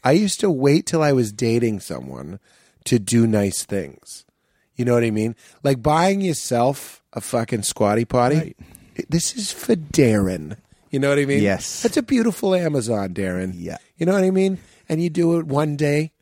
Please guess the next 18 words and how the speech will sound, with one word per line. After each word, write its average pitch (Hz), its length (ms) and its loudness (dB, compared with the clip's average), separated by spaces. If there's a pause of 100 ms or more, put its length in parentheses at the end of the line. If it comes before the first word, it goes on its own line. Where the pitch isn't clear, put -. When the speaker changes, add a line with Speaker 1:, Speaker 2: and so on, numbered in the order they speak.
(140)
Speaker 1:
one 147 260 -4
day. 147 320 -4
Yeah, - 200 0
five - 280 -4
ninety-nine. 175 520 -4
I 175 60 2
want, - 280 -2
I 190 80 2
want 208 220 4
my 170 140 2
next 135 380 2
shit 113 300 0 (140)
to 131 100 6
be 107 140 2
glorious. 113 800 0 (220)
<laughs> - 500 -4
Five 180 280 2
ninety-nine. 156 760 0